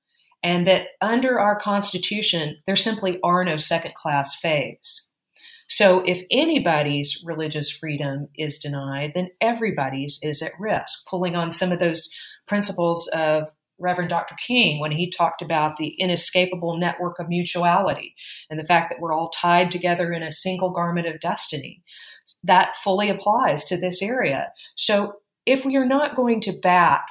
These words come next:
for our neighbors' religious liberty,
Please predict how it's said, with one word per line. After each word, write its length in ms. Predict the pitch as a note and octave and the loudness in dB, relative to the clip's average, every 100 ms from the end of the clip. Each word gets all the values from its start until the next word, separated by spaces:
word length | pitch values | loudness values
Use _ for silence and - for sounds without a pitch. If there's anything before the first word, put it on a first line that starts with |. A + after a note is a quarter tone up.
| - | -10
for 340 | F#3 F3 F3 - | -6 -2 -2 -2
our 240 | D#3+ D#3 | -4 -4
neighbors' 1000 | D#3 E3 F3+ F#3+ D#3+ C#3+ C#3 - - - _ - | -4 0 0 0 -4 -6 -4 -4 -4 -8 _ -10
religious 540 | D#3+ D#3 D3+ D3 - | -4 -2 -2 -4 -4
liberty, 680 | D3+ C#3+ C#3+ C#3 C#3 C#3 | -4 -6 -6 -6 -4 -6